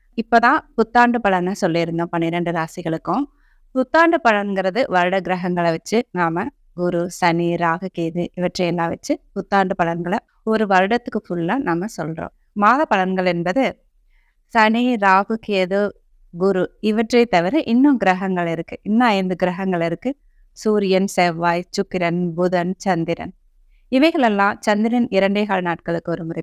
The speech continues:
பெயர்ச்சியாக ஒரு ராசியிலிருந்து இன்னொரு ராசிக்கு, சூரியன் ஒரு ராசியிலிருந்து இன்னொரு ராசிக்கு ஒரு மாதத்திற்கு ஒரு முறை பெயர்ச்சியாவார். சுக்கிரன் ஒரு மாதத்திற்கு ஒரு முறை, செவ்வாய்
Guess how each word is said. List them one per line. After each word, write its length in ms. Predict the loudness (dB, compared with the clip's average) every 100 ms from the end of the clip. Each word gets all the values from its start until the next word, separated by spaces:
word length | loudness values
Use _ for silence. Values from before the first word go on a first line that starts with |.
| -4
பெயர்ச்சியாக 500 | -4 -4 -4 -2 -2
ஒரு 220 | 0 2
ராசியிலிருந்து 720 | 2 0 -2 -4 -2 -2 -4
இன்னொரு 260 | -4 -4 -4
ராசிக்கு, 400 | -6 -8 -8 -4 -6 _ _ _ _ -4
சூரியன் 480 | 2 4 4 2 2
ஒரு 100 | 2
ராசியிலிருந்து 640 | 2 0 0 0 0 0 0
இன்னொரு 240 | 0 -2 0
ராசிக்கு 380 | -2 -4 -6 -2
ஒரு 200 | 0 0 0
மாதத்திற்கு 460 | 0 0 -4 -4 -4
ஒரு 120 | -4
முறை 180 | -4 -4
பெயர்ச்சியாவார். 640 | -4 -6 -4 -6 -4 -8 -10 _ _ _ _ _ _ _ -4
சுக்கிரன் 440 | -2 2 4 4 4
ஒரு 140 | 2
மாதத்திற்கு 520 | 4 4 2 -4 -2
ஒரு 120 | -2 0
முறை, 140 | -4 -4 0
செவ்வாய் 340 | 2 4 2